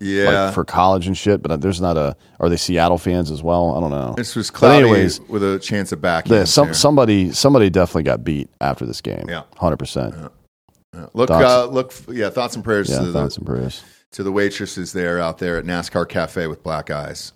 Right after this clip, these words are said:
Speaker 1: um, in Vegas. So, sorry, guys. Uh, next up was, uh, Seattle versus the forty-niners. Uh, this spread was too high for us. This was fourteen and a half. Um,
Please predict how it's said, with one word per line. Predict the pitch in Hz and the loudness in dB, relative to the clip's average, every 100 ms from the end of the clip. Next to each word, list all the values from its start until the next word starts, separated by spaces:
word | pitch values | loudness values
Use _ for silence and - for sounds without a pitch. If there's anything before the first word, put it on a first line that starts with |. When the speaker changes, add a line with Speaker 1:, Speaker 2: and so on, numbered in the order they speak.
| 82 | -16
Speaker 1:
um, | 78 76 76 | -14 -14 -14
in | 76 73 | -14 -12
Vegas. | 73 73 71 | -12 -12 -14
So, | - 78 78 _ | -16 -16 -18 _
sorry, | - 92 80 | -6 -4 -4
guys. | 78 - _ - - - _ _ | -6 -10 _ -14 -12 -12 _ _
Uh, | 107 117 120 | 2 4 4
next | 156 147 | 0 2
up | 156 143 | 2 6
was, | 143 113 | 4 6
uh, | 135 131 | 4 4
Seattle | - 143 165 160 | 4 4 6 4
versus | 151 143 - 117 | 2 -2 -2 -6
the | 123 | -6
forty-niners. | - 131 127 107 120 143 147 147 147 131 - _ _ _ | 0 2 2 2 2 2 2 2 0 -4 -10 _ _ _
Uh, | - 113 110 | -2 0 0
this | 135 180 | 0 -2
spread | - - 139 139 | -4 4 4 4
was | 117 - | 0 -4
too | - 131 | -4 -2
high | 98 90 92 | 0 0 0
for | 98 107 | 0 0
us. | 107 104 | 0 0
This | 92 - | -10 -14
was | - | -8
fourteen | 104 95 98 | -8 -6 -8
and | 82 | -8
a | |
half. | 78 82 92 - _ _ _ _ _ | -8 -6 -6 -8 _ _ _ _ _
Um, | 92 87 90 | -6 -4 -6